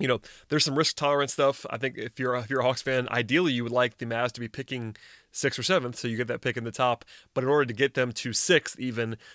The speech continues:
um, you know, the Hawks, they, they have to be entering the draft lottery night at sixth or better. Um, so there is some risk mitigation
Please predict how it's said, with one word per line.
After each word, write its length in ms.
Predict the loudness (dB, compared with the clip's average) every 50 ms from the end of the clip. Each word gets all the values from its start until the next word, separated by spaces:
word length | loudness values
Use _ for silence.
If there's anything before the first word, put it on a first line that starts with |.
| -18 _
um, 320 | -6 -4 -4 -4 -4 -8 -8
you 120 | -6 -6
know, 100 | -6 -6
the 120 | -6 -4
Hawks, 280 | -4 -4 -4 -4 -6 -10
they, 140 | -10 -10 -10
they 160 | -4 -2 -2
have 80 | -2 -2
to 80 | -6
be 100 | -6 -2
entering 360 | -2 -2 -2 0 -2 -2 -2
the 60 | -2 -2
draft 320 | 0 0 0 0 0 -4
lottery 360 | -2 0 0 2 2 0 0
night 240 | 0 -2 -2 -2 -2
at 160 | -4 -6 -4 -4
sixth 320 | -4 -4 -4 -6 -8 -10
or 140 | -6 -6 -4
better. 320 | -2 -2 -2 -2 -2 -8 -14 -18 -20 -20 -8 -4
Um, 180 | -4 -4 -2
so 180 | -2 0 0 2
there 160 | 2 2 2
is 100 | 2 2
some 180 | 0 -2 0 0
risk 160 | -2 0 0
mitigation 540 | -2 -2 2 2 2 2 2 0 -2 -4